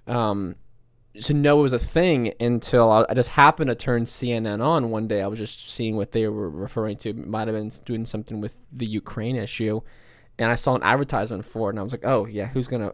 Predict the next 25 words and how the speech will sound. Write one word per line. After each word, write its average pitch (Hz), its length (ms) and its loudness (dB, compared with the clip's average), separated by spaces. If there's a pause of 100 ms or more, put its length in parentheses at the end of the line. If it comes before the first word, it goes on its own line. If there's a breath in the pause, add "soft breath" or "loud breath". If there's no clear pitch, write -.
actually, 101 440 -4 (1300)
you 123 80 -2
know, 95 160 -4 (140)
like, 98 160 -8
some, - 200 -14 (300)
like, 117 160 -10
some, - 140 -10 (160)
um, 95 280 -10 (680)
buy 135 220 4
that? - 240 -6 (320)
Who, 127 140 2 (340)
who 147 140 4
will 135 160 8
actually 127 300 4
go 123 160 4
out 101 80 4
and 107 100 -2
pay 120 180 4
for 123 140 -4
that?" 95 320 -4 (560 soft breath)
And, 127 420 4 (1200)
and 143 120 6
it 139 80 8
wasn't 160 280 8
until 139 720 4